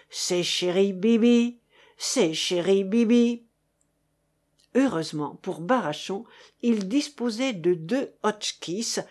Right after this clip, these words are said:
l'un de trente-sept, l'autre de quarante-sept millimètres, avec lesquels il allait pouvoir mitrailler cette tourbe. C'était une veine qu'au dernier moment il eût demandé à tout hasard à la mairie de lui fournir ce supplément de défense.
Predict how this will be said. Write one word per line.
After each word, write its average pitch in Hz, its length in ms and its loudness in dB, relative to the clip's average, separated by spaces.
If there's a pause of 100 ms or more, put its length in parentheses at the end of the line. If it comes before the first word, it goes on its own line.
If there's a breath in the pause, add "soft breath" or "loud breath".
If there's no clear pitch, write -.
(200 loud breath)
l'un 269 240 6
de 247 120 -4
trente-sept, 185 840 -6
l'autre 269 440 0
de 165 140 -8
quarante-sept 269 840 -4
millimètres, 185 720 -2 (400 loud breath)
avec 233 300 -4
lesquels 285 360 0
il 247 140 2
allait 247 180 0
pouvoir 269 480 -2
mitrailler 277 720 0
cette 294 460 -4
tourbe. 143 480 -6 (1040)
C'était 277 320 0
une 165 320 -2
veine 156 420 0 (340 loud breath)
qu'au 180 140 2
dernier 214 380 4
moment 269 360 2
il 240 200 2
eût 233 60 0
demandé 240 500 0
à 151 140 0
tout 330 280 -2
hasard 180 600 -2 (280 loud breath)
à 143 140 -6
la 220 140 0
mairie 220 420 -2
de 185 120 0
lui 180 200 -4
fournir 277 520 0
ce 190 120 -8
supplément 226 640 0
de 214 140 2
défense. 151 800 -6